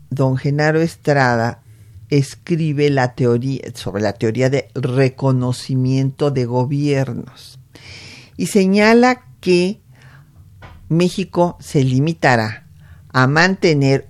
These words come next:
o a retirar sin calificar, eh, a sus diplomáticos, si es que estos corren peligro,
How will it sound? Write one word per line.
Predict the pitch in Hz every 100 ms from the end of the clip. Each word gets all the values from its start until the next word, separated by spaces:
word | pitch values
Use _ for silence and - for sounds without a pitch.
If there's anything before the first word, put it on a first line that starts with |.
| -
o | 120 113
a | 107
retirar | 113 175 - 180 139 131 127 - -
sin | - - 185 254
calificar, | 285 214 147 135 - 113 104 - 92 - - - - - - - - - - - - - -
eh, | 147 143 - - - - -
a | 92
sus | - 175
diplomáticos, | 170 170 151 135 131 117 117 117 139 151
si | - 117
es | 98 95
que | 101
estos | 101 - 110
corren | - 113 104 107 113 131
peligro, | 156 156 190 175 151 160 254